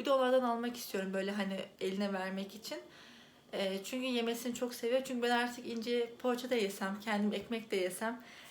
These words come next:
e, ne yesem o istiyor. Ben de veriyorum artık. Çok vermezlik yapmıyorum. E, beyaz un da yiyor yani öyle söyleyeyim.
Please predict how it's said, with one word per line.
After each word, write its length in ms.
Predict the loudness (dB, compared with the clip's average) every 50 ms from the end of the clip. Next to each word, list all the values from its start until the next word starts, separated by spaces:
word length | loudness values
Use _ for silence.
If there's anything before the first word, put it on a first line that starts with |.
| -8 -2
e, 380 | 0 2 2 2 2 0 0 0 0
ne 200 | 0 0 0 0
yesem 320 | 0 0 0 -2 -2 -2 -2
o 140 | -4 -6 -6 -4
istiyor. 460 | -6 -4 -6 -6 -4 0 2 2 4
Ben 180 | 4 4 2 2
de 100 | 2 2
veriyorum 380 | 4 4 6 4 4 4 2
artık. 240 | 0 0 -2 -4 -8
Çok 220 | -6 -4 -2 0 0
vermezlik 640 | 0 2 2 2 2 4 2 2 0 -2 -4 -2
yapmıyorum. 500 | -2 -2 -2 -2 -4 -4 -2 -2 -2 -4 -6 -8 -16 -16 -16 -16 -16 -18 -18 -20 -20 -20 -12 -8 -4
E, 380 | -2 -2 -2 -2 0 0 2 4
beyaz 300 | 6 6 6 6 6 4
un 160 | 2 2 4
da 100 | 4 4
yiyor 300 | 4 2 0 0 0 0
yani 380 | 0 0 0 0 0 -2 0 0
öyle 160 | 0 0 -2
söyleyeyim. 480 | -4 -4 -2 -2 -2 -2 -2 -4 -8